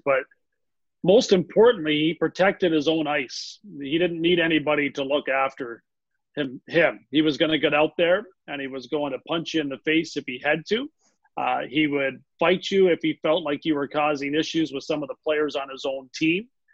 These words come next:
Seemed to have everyone's back. He was a tremendous leader in Calgary, was the face of the franchise forever, and did it with a certain level of class along the way. I had a chance to meet him after my career, and Craig Berube was a teammate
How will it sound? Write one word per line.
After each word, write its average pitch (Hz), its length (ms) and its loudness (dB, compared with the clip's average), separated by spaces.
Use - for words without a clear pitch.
Seemed 180 280 2
to 156 80 4
have 156 160 2
everyone's 156 600 0
back. 147 480 0
He 143 100 -6
was 131 220 -10
a 127 180 -8
tremendous 151 580 -6
leader 165 400 0
in 131 180 -12
Calgary, 139 460 -4
was 143 120 -6
the 127 160 -16
face 160 260 0
of 143 80 -10
the 127 160 -12
franchise 156 640 -6
forever, 143 560 -6
and 151 500 0
did 185 160 0
it 180 220 -2
with 156 260 -4
a 147 140 -6
certain 175 400 -8
level 151 320 -4
of 127 100 -12
class 160 520 -4
along 139 340 -6
the 135 100 -8
way. 139 280 -4
I 131 60 -16
had 131 80 -12
a 131 80 -12
chance 147 360 -4
to 139 100 -8
meet 151 260 -2
him 135 160 -2
after 135 380 -2
my 127 220 -4
career, 139 380 -4
and 120 200 -12
Craig 156 260 2
Berube 147 380 2
was 123 160 -8
a 117 60 -16
teammate 151 480 0